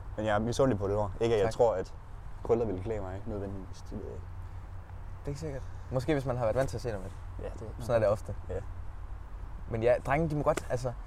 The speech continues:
Speaker 2: de må godt have lidt længere over. Det må, det må godt gå ned over
Speaker 1: Mm.
Speaker 2: ørerne. Det der.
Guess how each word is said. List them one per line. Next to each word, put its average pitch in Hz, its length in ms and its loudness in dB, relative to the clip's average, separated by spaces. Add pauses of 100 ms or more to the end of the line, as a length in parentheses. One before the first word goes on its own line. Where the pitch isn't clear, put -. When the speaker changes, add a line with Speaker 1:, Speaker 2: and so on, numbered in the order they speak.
(200)
Speaker 2:
de 139 60 4
må 139 60 4
godt 156 140 6
have 156 120 0
lidt 135 100 2
længere 127 200 6
over. 110 80 8
Det 117 100 2
må, 131 160 0
det - 80 0
må 139 80 0
godt 147 160 6
gå 143 60 2
ned 131 100 6
over 110 100 8
Speaker 1:
Mm. 101 60 4
Speaker 2:
ørerne. 104 220 2 (320)
Det 120 80 -4
der. 110 100 -2